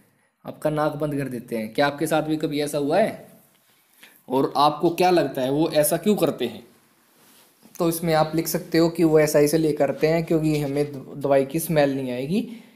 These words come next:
इसलिए हम, हमारे साथ ऐसा किया जाता है, ठीक है। अब ये कह रहा है, "Close your eyes and tell", अपनी आंखें बंद करो और बताओ। "Collect a few food items having different kind of taste", आपको कुछ अलग-अलग तरह के खाने लेने हैं,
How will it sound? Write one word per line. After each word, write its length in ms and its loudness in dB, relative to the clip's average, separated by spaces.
इसलिए 340 -2
हम, 400 -8
हमारे 240 -2
साथ 240 -4
ऐसा 200 2
किया 220 0
जाता 320 -4
है, 180 -14
ठीक 180 -6
है। 280 -8
अब 140 4
ये 60 4
कह 120 6
रहा 100 4
है, 80 -8
"Close 280 6
your 180 4
eyes 280 6
and 140 0
tell", 220 6
अपनी 280 0
आंखें 280 2
बंद 200 0
करो 180 4
और 100 0
बताओ। 480 2
"Collect 340 4
a 60 6
few 500 -2
food 340 2
items 460 4
having 300 2
different 400 2
kind 220 4
of 80 2
taste", 260 0
आपको 260 4
कुछ 220 -2
अलग-अलग 480 0
तरह 200 2
के 120 -2
खाने 340 -2
लेने 320 0
हैं, 440 -6